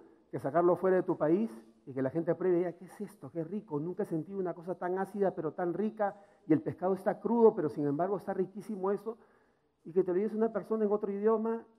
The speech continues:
no, o sea, inflas el pecho tremendamente y, y lo único que haces es,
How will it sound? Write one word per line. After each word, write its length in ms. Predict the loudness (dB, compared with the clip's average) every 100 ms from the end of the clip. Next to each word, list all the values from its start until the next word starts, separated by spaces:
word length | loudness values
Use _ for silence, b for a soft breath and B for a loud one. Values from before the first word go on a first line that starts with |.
| _ _ _ -16 -16 _ _ _ _ -4
no, 180 | 2 2
o 60 | 2
sea, 180 | 0
inflas 280 | 0 0 0
el 100 | 0
pecho 240 | -2 -2 -2
tremendamente 680 | 0 0 0 2 2 2 0
y, 280 | -4 -6 -8
y 100 | -4
lo 120 | 0
único 300 | 2 2 2
que 120 | 0
haces 260 | -2 -2 -6
es, 300 | -6 -6 -12